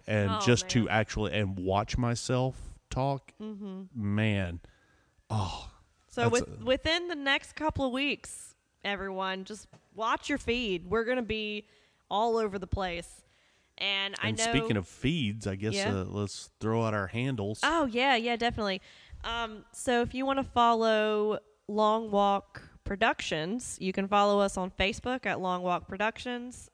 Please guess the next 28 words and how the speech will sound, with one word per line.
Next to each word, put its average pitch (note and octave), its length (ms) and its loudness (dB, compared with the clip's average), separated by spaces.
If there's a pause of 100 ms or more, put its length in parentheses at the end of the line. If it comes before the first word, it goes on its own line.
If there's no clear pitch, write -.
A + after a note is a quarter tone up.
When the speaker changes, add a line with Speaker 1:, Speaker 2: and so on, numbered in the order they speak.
Speaker 2:
um, F3+ 380 -2
on F3+ 400 -4
Instagram A#3 800 -4
and F3+ 120 -6
Twitter, C4+ 540 -2
it's - 280 -6
Long F#3 340 -2
Walk F3 320 -2
Pod, A#3 460 -2 (880)
um, F#3 200 -2
or G#3+ 100 2
sorry, G#3 240 2
Long G3+ 280 0
Walk F3+ 260 0
Podcast. A#3 640 -2 (540)
And G3 440 2
for G3 220 -4
This G#3 200 -4
Is G3+ 120 -6
a F3+ 60 -4
Takeover, F#3 720 -2 (100)
it G3 240 -6
is F3+ 440 -4 (240)
this G#3+ 340 -6
underscore F#3+ 500 -6
pod A3+ 320 0
on G3+ 120 -4
Twitter C#4 560 -2